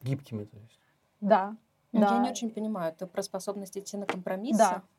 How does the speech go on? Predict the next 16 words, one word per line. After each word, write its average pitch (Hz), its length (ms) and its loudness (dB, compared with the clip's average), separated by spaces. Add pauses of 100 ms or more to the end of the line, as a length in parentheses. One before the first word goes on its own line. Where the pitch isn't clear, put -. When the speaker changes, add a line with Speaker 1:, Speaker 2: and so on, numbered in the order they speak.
(180)
Speaker 2:
да. 175 300 -2
Это 233 240 0
способность 247 720 0
идти - 160 -8
на 196 120 0
компромиссы, 196 680 -4
договариваться, 190 840 -2
разговаривать 196 680 -4
с - 100 -14
людьми, 190 340 -2
с 226 80 -10
которыми 190 460 -6
ты 190 180 -12
не 202 60 -4
хочешь 190 340 -6
разговаривать, 208 800 -4